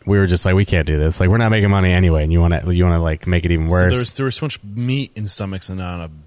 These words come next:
Speaker 2: drinks in stomachs
Speaker 1: Right.
Speaker 2: was his.
Speaker 1: Which doesn't really, you know, you usually eat to keep going, so
Speaker 2: Yeah.
Speaker 1: I don't know if that ideology kinda works or
Speaker 2: Yeah. Um, so what was the plan after that?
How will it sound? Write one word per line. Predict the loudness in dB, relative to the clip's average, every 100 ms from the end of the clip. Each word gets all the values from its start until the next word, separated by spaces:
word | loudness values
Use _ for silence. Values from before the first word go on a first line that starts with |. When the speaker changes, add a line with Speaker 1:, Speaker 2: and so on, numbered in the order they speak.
| _ _ -18
Speaker 2:
drinks | -14 -14 -12 -14
in | -12
stomachs | -14 -16 -20 -4
Speaker 1:
Right. | 0 2 0 -6 -18
Speaker 2:
was | -18
his. | -6 -4
Speaker 1:
Which | -2
doesn't | 0 2 2
really, | 2 4 2 2 -2 -8
you | -4 -2
know, | 0
you |
usually | 0 -2 -2 -2
eat | -4 -6
to |
keep | -6 -4
going, | -2 -2 -2 -6
so | -8 -6 -6
Speaker 2:
Yeah. | -8 -16 -20 _ _ -8
Speaker 1:
I |
don't | -4
know | -4
if | -4
that | -4
ideology | -2 -2 -2 -4 -6 -6
kinda | -4 -2
works | -2 -2 -6 -8
or | -6
Speaker 2:
Yeah. | -6 -6 -10 -14 -20 -10
Um, | -4 -2 -2 -4 -6 -10 _ _
so | -8 -2 -2 -2 -6 -10
what | -6 -4
was | -4 -6
the | -8
plan | -8 -6
after | -8 -10 -12
that? | -12 -14